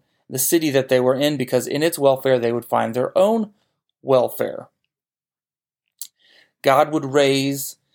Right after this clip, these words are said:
whatever nation the uh, his people were in, he would raise one of them to a position of power, be it Joseph in Egypt or Daniel in Babylon, along with the three friends of Shadrach, Meshach, and Abednego,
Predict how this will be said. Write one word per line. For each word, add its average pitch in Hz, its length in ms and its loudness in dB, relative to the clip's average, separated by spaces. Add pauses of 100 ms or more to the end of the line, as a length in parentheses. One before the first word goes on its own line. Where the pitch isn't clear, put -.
(200)
whatever 175 360 4
nation 151 460 0
the 127 320 -8 (520)
uh, 135 320 0
his 131 140 -4
people 165 340 0
were 131 160 4
in, 127 140 2
he 139 140 -4
would 143 140 -2
raise 135 300 2
one 143 160 2
of 127 120 0
them 131 200 0
to - 140 -4
a 127 40 0
position 120 480 -4
of 113 120 -8
power, 131 480 -2 (340)
be 135 140 0
it - 160 0
Joseph 139 580 0
in 120 160 -8
Egypt 175 640 -2 (760)
or 131 600 2 (340)
Daniel 151 800 0
in 120 140 -12
Babylon, 170 720 4
along 131 300 2
with 135 120 -10
the 120 320 -6 (140)
three 151 180 -2
friends 139 380 0
of 123 120 -2
Shadrach, 131 540 2
Meshach, 127 500 0
and 117 80 -4
Abednego, 139 800 0